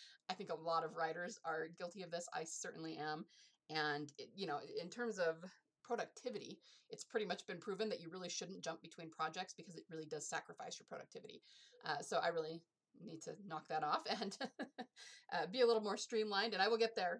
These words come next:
I really am getting there. I've got about four major projects that I'm trying to get finished up in the next two or three weeks, and then I'm gonna,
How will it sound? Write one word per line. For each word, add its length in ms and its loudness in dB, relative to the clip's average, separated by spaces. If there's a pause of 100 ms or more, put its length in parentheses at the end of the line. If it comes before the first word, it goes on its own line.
(100)
I 40 0
really 200 0
am 120 -2
getting 200 2
there. 120 0
I've 100 0
got 140 2
about 200 0
four 220 -4
major 260 -6
projects 440 -2
that 120 -4
I'm 120 -2
trying 240 -4
to 60 -8
get 120 -8
finished 260 -6
up 200 2
in 40 -6
the 60 -8
next 220 -6
two 100 -8
or 80 -4
three 180 -10
weeks, 280 -6
and 100 -8
then 100 -6
I'm 80 -6
gonna, 240 -6